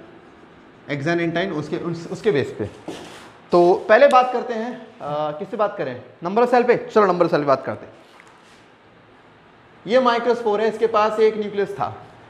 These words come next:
तो भैया अब ये कर जाता है mitosis, और माइटोसिस से करने के बाद दो इसमें बनते हैं unequal nucleus। क्या बनते हैं? Unequal nucleus।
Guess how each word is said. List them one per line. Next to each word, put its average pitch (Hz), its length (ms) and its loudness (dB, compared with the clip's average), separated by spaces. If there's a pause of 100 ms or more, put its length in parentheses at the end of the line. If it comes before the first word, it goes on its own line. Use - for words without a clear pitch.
(100)
तो 220 60 2
भैया 202 240 6
अब 226 240 4
ये 247 100 2
कर 220 160 2
जाता 185 260 0
है 208 160 -2
mitosis, 127 520 -6
और 160 160 -8
माइटोसिस 202 480 -8
से 247 60 -4
करने 214 320 -6
के 214 80 -6
बाद 185 240 -2 (140)
दो 202 180 0
इसमें 190 320 -6
बनते 175 240 -6
हैं 214 140 -8
unequal 185 440 -6
nucleus। 123 680 -10 (320)
क्या 156 120 -4
बनते 160 280 -6
हैं? 196 180 -8 (380)
Unequal 175 580 -2 (320)
nucleus। 120 480 -8